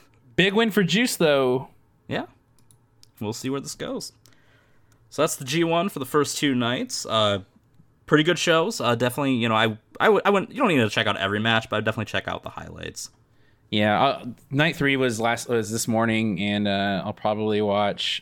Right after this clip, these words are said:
Speaker 2: um, probably tonight or tomorrow or something. So
Speaker 1: Okay, yeah.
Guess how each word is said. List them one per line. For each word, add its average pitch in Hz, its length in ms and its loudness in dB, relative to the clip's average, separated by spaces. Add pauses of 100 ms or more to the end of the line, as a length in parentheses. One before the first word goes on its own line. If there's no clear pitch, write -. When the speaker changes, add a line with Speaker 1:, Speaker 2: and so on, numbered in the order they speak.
Speaker 2:
um, 101 380 -2
probably 107 320 -2
tonight 104 360 -4
or 104 60 -2
tomorrow 104 420 -2
or - 140 -4
something. - 460 -10
So - 140 -20 (320)
Speaker 1:
Okay, 180 260 -12 (260)
yeah. 165 140 -10